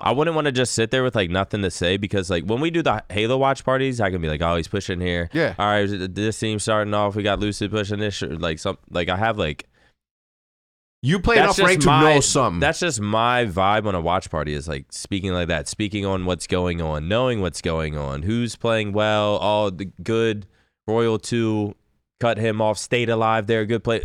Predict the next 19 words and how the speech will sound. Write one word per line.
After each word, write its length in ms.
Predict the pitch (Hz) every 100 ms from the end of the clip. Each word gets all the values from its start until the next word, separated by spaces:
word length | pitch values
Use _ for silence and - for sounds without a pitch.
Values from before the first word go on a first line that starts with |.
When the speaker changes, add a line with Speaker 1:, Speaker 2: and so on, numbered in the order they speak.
| -
Speaker 1:
In 220 | 92 95
Call 220 | - 123
of 60 | 120
Duty 200 | 101 123
right 140 | 135 139
now, 100 | 135
I 60 |
just 220 | 101 92
don't 160 | - 92
feel 160 | - 87
like 140 | 76
I'd, 140 | 73
like, 280 | 71 65 -
be 60 | 131
Speaker 2:
But 60 | 123
Speaker 1:
able 100 | -
Speaker 2:
that's, 200 | -
Speaker 1:
to 40 |
Speaker 2:
that 40 | -